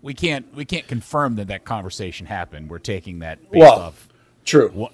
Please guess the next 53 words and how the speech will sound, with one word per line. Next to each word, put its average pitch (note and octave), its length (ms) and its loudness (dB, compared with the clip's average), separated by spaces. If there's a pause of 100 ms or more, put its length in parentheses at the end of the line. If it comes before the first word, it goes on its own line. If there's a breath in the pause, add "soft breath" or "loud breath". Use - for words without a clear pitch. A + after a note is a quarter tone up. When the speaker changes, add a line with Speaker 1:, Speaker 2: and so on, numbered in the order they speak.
Speaker 1:
one A2 200 -8
person's G2 680 -4
Speaker 2:
<laughs> - 220 -20
Speaker 1:
claim A2+ 360 -4
that G#2 200 -12
th-, G#2 260 -18
he - 220 -6
had A#2+ 160 -4
that B2 140 -12
conversation A#2 680 -10
or G2+ 40 -10
they G2+ 180 -10
had G#2+ 140 -12
that A2 160 -14
conversation. A2+ 640 -12
Speaker 2:
True, E3 320 8
but D3+ 140 8
I D#3+ 80 8
was C3+ 200 2
ninety-five C3+ 540 6
percent, B2 380 -2
ninety-eight A#2 440 -2
percent A#2 280 -4
sure A2+ 260 0
anyway, A#2 460 2
because G#2+ 480 -4 (200)
most B2+ 540 4 (320 soft breath)
guys A#2+ 240 8
that A2+ 80 -4
are A2 60 -2
drafted A2+ 400 0
as G2+ 200 -4
he A#2 100 -6
was G#2 160 -6
drafted G#2+ 520 0 (300)
get A#2 140 4
a G#2+ 80 2
one G#2+ 260 -2
plus G#2 260 -8
one A2 280 -8
kind G2 180 -8
of F#2+ 80 -12
situation. G#2 640 -4
You, G2+ 160 -6
Speaker 1:
Okay. - 180 -12
Speaker 2:
you A2 120 0
only A#2+ 160 0
get A#2 100 -6
the A#2 60 -8
longer A2+ 340 -2
deals G2+ 340 -8
if F#2 120 -14
you're E2+ 260 -10